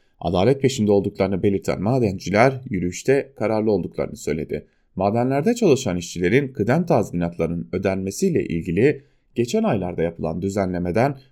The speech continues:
uyar madencilik işçilerinin yararlanamadığını belirten bağımsız maden iş örgütlenme uzmanı Başaran Aksu da hak alana kadar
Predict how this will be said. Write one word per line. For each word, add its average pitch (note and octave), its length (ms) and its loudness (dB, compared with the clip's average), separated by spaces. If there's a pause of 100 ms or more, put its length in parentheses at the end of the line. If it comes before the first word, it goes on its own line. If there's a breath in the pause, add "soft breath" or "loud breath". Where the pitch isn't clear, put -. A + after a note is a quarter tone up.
(120)
uyar C#3 240 2
madencilik F#2+ 640 -2
işçilerinin G#2+ 540 0
yararlanamadığını G#2 880 0
belirten G#2+ 600 -2 (260 loud breath)
bağımsız B2+ 540 0
maden A2 420 2
iş - 180 0
örgütlenme A2+ 600 0
uzmanı F#2+ 480 0
Başaran F2 580 -2
Aksu C3+ 460 -4
da C#3 380 2 (180 loud breath)
hak A3+ 280 -10 (100)
alana F2 340 -4
kadar G#2 440 2